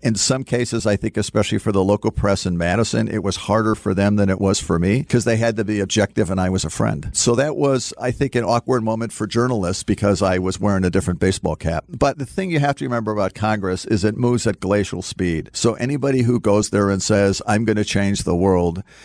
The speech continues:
if you've ever been on a committee for a high school reunion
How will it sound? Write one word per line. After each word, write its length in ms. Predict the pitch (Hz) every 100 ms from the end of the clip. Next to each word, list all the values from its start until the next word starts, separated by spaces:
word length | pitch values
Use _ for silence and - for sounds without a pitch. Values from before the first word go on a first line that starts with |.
| - -
if 180 | 113 -
you've 140 | 117
ever 240 | 117 139 135
been 320 | 120 120 120
on 240 | - 113
a 60 | 104
committee 680 | - 123 107 107 110 107 -
for 260 | - 110 107
a 80 | 90
high 140 | 120
school 400 | 135 - 123 113
reunion 640 | 104 104 123 131 151 147